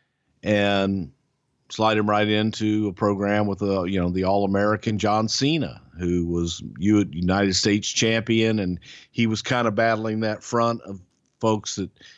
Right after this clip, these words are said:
international stars that wanted to come in and overtake America, if you will.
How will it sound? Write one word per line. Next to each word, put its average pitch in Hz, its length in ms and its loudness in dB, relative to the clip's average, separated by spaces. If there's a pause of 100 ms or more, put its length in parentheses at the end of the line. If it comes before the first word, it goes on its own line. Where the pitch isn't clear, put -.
(1200)
international 123 640 2
stars 120 580 4
that 98 100 -10
wanted 110 340 0
to 92 40 -14
come 110 260 -2
in 113 320 2
and 90 360 -2
overtake 113 560 2
America, 127 540 2
if 85 160 -10
you 92 100 -8
will. 87 340 -4